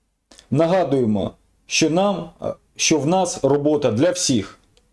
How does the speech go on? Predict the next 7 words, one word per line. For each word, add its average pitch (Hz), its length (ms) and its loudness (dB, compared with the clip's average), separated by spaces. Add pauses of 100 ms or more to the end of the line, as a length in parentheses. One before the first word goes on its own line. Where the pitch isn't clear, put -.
(160)
Робота 160 640 2
іногороднім. 143 760 0 (540)
Біля 156 500 2 (100)
місця 143 600 0 (160)
роботи 147 680 0
є 151 280 2
житло. 143 520 0